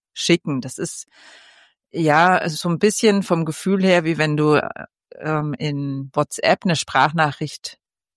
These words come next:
reinsprichst. Allerdings, wenn du dann auf Absenden klickst bei dieser Chat G P T Funktion, dann wird es automatisch in Text umgewandelt und es erkennt wirklich unsere Sprache auch richtig, richtig gut.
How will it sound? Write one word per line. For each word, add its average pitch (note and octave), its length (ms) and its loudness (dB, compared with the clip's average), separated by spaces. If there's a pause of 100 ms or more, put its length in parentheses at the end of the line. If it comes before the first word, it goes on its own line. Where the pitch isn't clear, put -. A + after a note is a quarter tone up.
(200)
reinsprichst. G3 880 0 (300)
Allerdings, D#3+ 500 2
wenn D#3+ 140 2
du F3 80 2
dann D3 180 2
auf C#3 140 -2
Absenden G#3+ 640 0
klickst - 400 -4
bei D3+ 360 0 (460)
dieser D3 260 -4
Chat - 200 -6
G - 120 -14
P D3 120 -6
T G3 200 -4
Funktion, F#3 640 0 (380)
dann C#3+ 260 0
wird E3 180 0
es F3+ 160 0
automatisch D3 840 2
in D3+ 480 -4
Text - 400 -2
umgewandelt C#3+ 760 -2
und D3 200 -6
es D3+ 120 -6
erkennt D#3+ 540 -2 (100)
wirklich D3+ 600 2
unsere C#3+ 220 -6
Sprache - 420 -4
auch - 200 -6
richtig, D#3 380 0
richtig C#3+ 380 -4
gut. A3 260 2